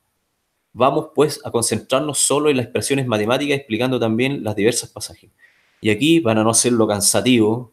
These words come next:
eh, y usted, esta ecuación aquí, pero quizás haga un video especial donde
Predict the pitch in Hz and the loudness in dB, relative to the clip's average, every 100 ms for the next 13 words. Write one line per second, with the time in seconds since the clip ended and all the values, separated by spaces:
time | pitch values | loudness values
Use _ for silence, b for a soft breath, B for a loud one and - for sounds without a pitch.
0 | - 95 92 87 85 90 - - - 104 | -8 -4 -4 -4 -10 -12 -20 -14 -6 -4
1 | 98 87 - 87 - 107 104 101 95 - | -4 -6 -12 -12 -4 -4 -4 -6 -4 -2
2 | 117 113 131 123 107 107 - - 113 110 | 0 0 -2 -2 -6 -6 -4 -4 -2 -2
3 | 107 101 95 104 139 139 110 - 127 - | -2 0 2 4 2 2 -6 -2 -4 -4
4 | 107 98 | -8 -6